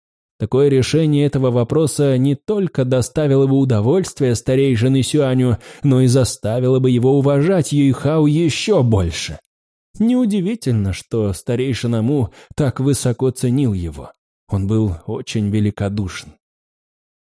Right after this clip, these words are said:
И все же Юйхао должен был стать центром семи монстров Шрека в будущем, если он как следует разовьется.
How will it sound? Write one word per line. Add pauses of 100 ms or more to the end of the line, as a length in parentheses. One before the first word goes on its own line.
(120)
И
все
же
Юйхао
должен
был
стать
центром
семи
монстров
Шрека
в
будущем, (100)
если
он
как
следует
разовьется.